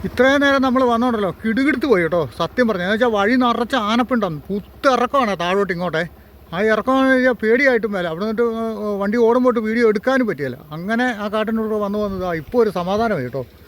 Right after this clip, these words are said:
കാരണം എന്താണെന്നറിയോ, ഇവിടെ ഒരു റബ്ബർ തോട്ടവും മുകളിലൊരു വീടും കൂടെ കണ്ടപ്പോഴത്തേക്കും ശ്വാസം നേരെ വീണു. നമ്മൾ ആദ്യം വരുന്നൊരു വഴി എവിടെ, അത് കാരണം അങ്ങനത്തെ ഒരു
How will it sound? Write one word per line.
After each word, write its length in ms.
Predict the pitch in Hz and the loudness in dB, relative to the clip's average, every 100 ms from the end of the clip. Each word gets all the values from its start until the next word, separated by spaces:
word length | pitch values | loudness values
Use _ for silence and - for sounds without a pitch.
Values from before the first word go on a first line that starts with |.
| - - - 156 | -20 -20 -16 -6
കാരണം 160 | 180 | -2
എന്താണെന്നറിയോ, 340 | 214 202 151 113 - | 0 0 -2 -4 -8
ഇവിടെ 160 | 165 196 185 | -2 0 0
ഒരു 60 | 160 | -2
റബ്ബർ 200 | 151 175 208 | -2 -2 0
തോട്ടവും 280 | 202 185 139 | 0 0 -2
മുകളിലൊരു 360 | 147 175 180 175 156 | -2 0 0 -2 -2
വീടും 300 | 185 208 127 - - - - - - | 0 0 -2 -10 -20 -20 -20 -20 -8
കൂടെ 120 | 190 196 | -2 -2
കണ്ടപ്പോഴത്തേക്കും 500 | 185 185 190 180 175 - - - - - - - - - - - | -2 -2 -2 -2 -4 -10 -16 -20 -20 -18 -18 -18 -18 -18 -10 -2
ശ്വാസം 360 | 185 220 285 247 | 2 2 2 2
നേരെ 160 | 185 139 | 2 -2
വീണു. 140 | 127 - - | -4 -10 -6
നമ്മൾ 160 | 185 247 240 | 0 2 2
ആദ്യം 200 | 285 294 | 2 0
വരുന്നൊരു 280 | 277 262 233 | 2 2 4
വഴി 140 | 202 240 | 4 4
എവിടെ, 180 | 180 170 117 - - - - - - | 2 0 -2 -8 -18 -20 -20 -20 -14
അത് 80 | 165 208 | -4 0
കാരണം 260 | 233 247 - - - - - - - - - - | 0 0 -4 -12 -16 -16 -18 -18 -18 -18 -16 -8
അങ്ങനത്തെ 280 | 185 233 254 | -2 0 2
ഒരു 100 | 254 | 2